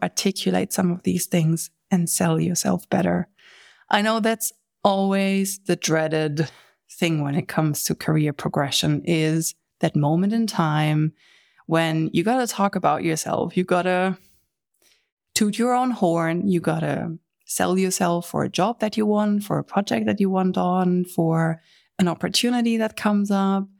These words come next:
and you gotta put your hat in the ring for it, and you're gonna let somebody know, whether it's an interviewer, a recruiter, a hiring manager, a senior manager.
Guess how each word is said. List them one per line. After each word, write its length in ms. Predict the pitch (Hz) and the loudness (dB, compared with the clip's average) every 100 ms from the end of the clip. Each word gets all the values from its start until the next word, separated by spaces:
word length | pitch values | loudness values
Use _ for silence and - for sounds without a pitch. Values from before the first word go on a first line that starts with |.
| _ _ _ _ _ - | _ _ _ _ _ 0
and 200 | 190 185 | 2 2
you 60 | |
gotta 220 | 180 220 | 2 0
put 180 | 240 240 | 0 0
your 120 | 240 240 _ _ _ _ _ | -2 -4 _ _ _ _ _
hat 280 | - 214 208 | -2 0 2
in 140 | 196 | 0
the 80 | 185 | 0
ring 320 | 202 - 170 - - | -2 0 0 -2 -4
for 180 | 165 160 | -2 0
it, 220 | 165 185 _ _ _ _ | -2 -4 _ _ _ _
and 140 | 196 185 | 0 0
you're 80 | |
gonna 300 | 185 185 208 | 0 0 2
let 320 | 208 202 - _ _ _ | 0 0 -4 _ _ _
somebody 540 | - - 359 302 165 151 | -4 0 2 0 0 0
know, 220 | 147 139 | 0 2
whether 300 | 156 160 156 | 0 0 0
it's 260 | 143 - | -2 -4
an 140 | - - | -6 -2
interviewer, 720 | 233 233 233 202 202 208 202 | 0 0 0 2 2 2 0
a 120 | 165 151 | -2 -4
recruiter, 920 | 151 - 214 214 214 214 208 208 - | -6 -2 0 0 0 0 0 -2 -2
a 60 | 151 | -4
hiring 540 | - - 208 214 214 | 0 0 0 0 2
manager, 720 | 208 202 202 196 196 196 196 175 | 2 0 0 0 2 0 -2 -4
a 80 | |
senior 500 | 156 - 214 220 214 | -4 0 2 2 0
manager. 720 | 208 208 208 196 196 190 185 | 2 2 0 0 0 0 -2